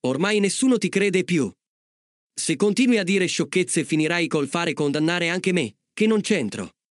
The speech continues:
Racconta al giudice come quella sera sei venuta all'albergo dove alloggiavo. Erano le due e trenta, me ne ricordo benissimo. Eri sconvolta.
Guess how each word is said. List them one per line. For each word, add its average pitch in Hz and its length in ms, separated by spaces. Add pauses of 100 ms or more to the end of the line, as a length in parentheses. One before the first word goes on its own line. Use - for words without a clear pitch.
(520)
Racconta 196 520
al 185 60
giudice 185 440
come 151 240
quella 151 240
sera 185 340
sei 190 240
venuta 196 340
all'albergo 185 540
dove 196 180
alloggiavo. 139 640 (800)
Erano 202 360
le 185 120
due 214 220
e 190 60
trenta, 123 520 (200)
me 151 160
ne 170 100
ricordo 196 400
benissimo. 143 640 (800)
Eri 185 240
sconvolta. 190 720